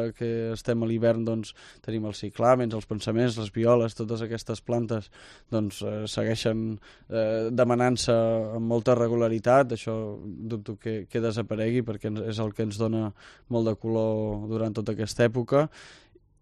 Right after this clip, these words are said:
Però ara sí que ja fa un parell o tres d'anyets podem dir que, que s'està, mm, no, la gent s'està conscienciant molt, com dèiem abans, amb el medi ambient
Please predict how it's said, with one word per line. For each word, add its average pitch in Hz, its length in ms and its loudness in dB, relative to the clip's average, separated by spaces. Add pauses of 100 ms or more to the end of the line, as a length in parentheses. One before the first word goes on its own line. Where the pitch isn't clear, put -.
(400)
Però 131 480 8
ara 131 640 6
sí 123 200 -4
que 131 120 -2
ja 127 160 2
fa 127 320 4
un 120 120 0
parell 123 480 6
o 117 80 0
tres 123 200 4
d'anyets 127 400 2
podem 127 280 4
dir 123 120 4
que, 127 360 6 (360)
que 123 160 -6
s'està, 120 300 2 (420)
mm, 110 560 -6
no, 117 300 0
la 117 100 0
gent 113 160 -4
s'està 120 300 0 (100)
conscienciant 127 520 0
molt, 131 440 4
com 120 160 0
dèiem 123 240 4
abans, 123 320 4
amb 117 140 2
el 117 80 2
medi 127 180 6
ambient 127 380 8